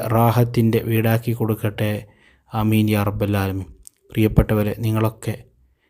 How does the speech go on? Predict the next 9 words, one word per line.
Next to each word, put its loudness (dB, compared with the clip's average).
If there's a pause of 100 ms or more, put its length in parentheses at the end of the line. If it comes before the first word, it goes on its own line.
(160)
ഈ 0
വീഡിയോ 6
കാണുന്ന 2
നിങ്ങൾ 0
ഓരോരുത്തരും 0
അദ്ദേഹത്തിന് -2
വേണ്ടി -2 (540)
ഒരു -2
ഫാത്തിഹ 2